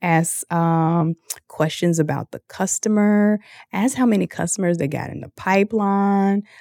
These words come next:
um, how many deals did they close this quarter? Like, that, that signals the sustainability of the company.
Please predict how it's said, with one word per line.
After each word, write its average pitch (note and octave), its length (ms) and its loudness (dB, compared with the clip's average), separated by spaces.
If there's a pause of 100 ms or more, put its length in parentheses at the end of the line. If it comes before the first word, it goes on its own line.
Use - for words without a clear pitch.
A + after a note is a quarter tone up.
(260)
um, F3 440 -2
how A#3 180 -4
many A#3 200 6
deals D3+ 500 0
did G3 140 2
they F#3 120 0
close E3 500 -4
this E3 240 -4
quarter? F#3 520 2
Like, F3 280 0 (180)
that, G3 280 -2
that G#3+ 280 -2 (140)
signals F#3+ 600 -2
the F3 120 -10
sustainability D#3 1500 -4 (120)
of D3+ 200 -4
the - 100 -14
company. - 540 -14